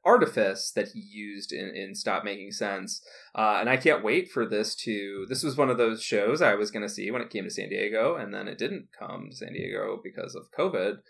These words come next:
Um, uh, this is one of those shows I'm very, very excited whenever they, they get a proper, uh, tour going, if it, i-, if and when that happens, um, because, wow, wow, what a work.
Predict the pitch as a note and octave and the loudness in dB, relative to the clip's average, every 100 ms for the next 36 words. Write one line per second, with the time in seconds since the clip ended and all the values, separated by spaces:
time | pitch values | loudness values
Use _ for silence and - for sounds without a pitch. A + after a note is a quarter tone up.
0 | - _ - B2+ C3+ C#3+ C3+ C3 - _ | -20 _ 0 4 6 6 4 0 -10 _
1 | - - - _ - A#2+ A#2+ A#2 B2+ B2+ | -20 -20 -20 _ 6 8 10 8 4 0
2 | B2+ C3 B2 A#2+ A#2+ A#2 A#2 A2+ A2 A#2+ | 2 4 2 2 4 4 6 4 6 6
3 | A#2+ G#2 G#2+ G#2 G#2 G#2 G#2 G2+ G2 F#2 | 6 4 2 0 0 2 2 2 -2 -4
4 | G2+ G2+ G#2 G2+ G2 - A2+ G2+ G#2+ G2 | -2 -2 0 0 0 -2 0 2 2 0
5 | F#2+ G2 - _ _ _ G2 F#2 E2+ - | 0 -4 -8 _ _ _ -4 -2 -2 -6
6 | A#2 F#3 D#3+ G2 - G#2+ G2 F#2+ F#2+ G2 | 0 4 4 4 -2 0 2 0 -4 -2
7 | A2 - A2 D#3+ A3 A3+ G#3+ G#3+ D3+ C3 | -2 0 0 6 6 8 6 8 4 4
8 | C3+ D#3+ A#2 G#2 G#2 G2 G#2 G#2 G#2 - | 2 4 2 2 2 0 -2 -6 -6 -8
9 | - - G2+ G2 F#2 F#2+ - A#2 G#2+ G2 | -8 -6 -4 -4 -6 -10 -10 -6 -2 -2
10 | G2 G2 - - _ _ _ _ _ _ | -2 -6 -6 -8 _ _ _ _ _ _
11 | _ _ G2 G2 F2 - _ _ - - | _ _ 0 2 0 -6 _ _ -10 -4
12 | - - - _ A#2 C#3 A2+ G#2+ G#2 | -2 -4 -8 _ 2 4 4 2 0